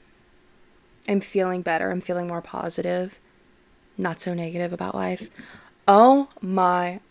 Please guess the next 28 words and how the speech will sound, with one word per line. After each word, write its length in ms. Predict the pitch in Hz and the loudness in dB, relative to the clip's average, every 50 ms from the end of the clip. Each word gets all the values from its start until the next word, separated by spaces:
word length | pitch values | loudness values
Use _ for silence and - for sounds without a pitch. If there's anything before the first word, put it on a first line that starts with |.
| 185 | -4
God. 360 | - 185 170 - - - - - | 0 2 2 2 2 -2 -4 -14
But 120 | - - | -14 -8
speaking 760 | - - - - - - - 220 262 277 - 330 339 349 349 339 - - | -6 -4 -4 -2 -4 -2 2 2 2 2 2 0 0 0 0 -2 2 2
of 160 | 240 220 196 | 2 2 2
negative, 800 | 196 196 190 180 175 175 170 175 180 190 208 233 233 233 220 - | 0 0 0 -2 0 0 0 2 2 2 4 4 4 4 2 0
can 160 | - 214 220 | -2 0 2
I 80 | 262 285 | 4 4
be 140 | 311 320 | 4 4
negative 360 | 311 320 320 330 320 330 339 330 | 4 2 2 2 2 2 0 0
for 160 | - - 339 | 0 -2 0
a 60 | 339 | 2
minute? 380 | 330 339 339 320 247 - 254 - _ _ _ - _ _ | 2 2 2 2 0 -2 -4 -12 _ _ _ -20 _ _
Can 140 | _ - 240 | _ 0 2
I 200 | 311 349 320 214 - - _ _ - | 4 4 4 4 2 -4 _ _ 8
bitch 320 | 185 196 123 - - - | 10 10 10 8 6 -2
for 120 | - - 208 | 2 4 4
a 100 | 220 214 | 4 6
minute? 300 | 214 220 214 208 196 - | 4 2 2 0 0 2
Let 160 | 226 285 381 | 2 4 6
me 100 | 480 494 | 4 4
tell 280 | - - - 220 208 196 | 2 2 0 2 2 2
y'all 300 | 170 143 143 - - - _ _ - _ - - - - - - | 0 -2 -2 -4 -6 -10 _ _ -20 _ -20 -20 -20 -20 -20 -12
what 320 | _ 185 185 214 240 240 233 | _ 6 8 10 10 10 8
happened 400 | 208 214 202 196 196 170 170 170 | 4 2 2 2 2 0 -4 -2
to 80 | - | -2
my 180 | 180 175 175 180 | -2 0 0 0
last 460 | 175 175 175 170 170 180 180 - - | 2 2 2 2 2 2 0 -2 0
book 320 | - 175 151 151 - - | 2 2 2 2 0 -6